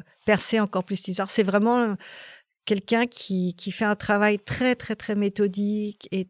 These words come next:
très approfondi sur sa propre matière de vie. Et je trouve qu'il est, il est assez exemplaire dans la façon dont il fait. Et en même temps, c'est quelqu'un qui produit d'autres, qui aide,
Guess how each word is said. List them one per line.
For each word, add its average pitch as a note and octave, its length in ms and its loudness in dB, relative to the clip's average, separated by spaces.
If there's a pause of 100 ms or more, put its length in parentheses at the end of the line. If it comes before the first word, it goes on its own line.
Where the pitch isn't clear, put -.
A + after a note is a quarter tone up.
très A3+ 320 0
approfondi G3+ 840 -4
sur - 600 -4
sa - 220 -4
propre - 460 -10
matière F3+ 420 -4
de F3 100 -4
vie. F3+ 280 -6 (760)
Et F3+ 80 -6
je - 80 -6
trouve F#3 260 -8
qu'il F3+ 240 -6
est, E3+ 300 -2
il E3+ 80 -6
est F3 60 -2
assez F3 260 -2
exemplaire F#3 440 -2
dans F#3 140 -2
la E3+ 80 -2
façon F3+ 300 -2
dont E3+ 100 -2
il E3+ 220 -10
fait. G3 300 -6 (140)
Et C4 140 8
en B3 80 4
même A3+ 240 4
temps, G#3+ 380 -6
c'est - 180 -8
quelqu'un G3 520 -6
qui - 220 -8
produit A3+ 480 0
d'autres, G#3 460 -4 (720)
qui - 280 -6
aide, G#3+ 360 2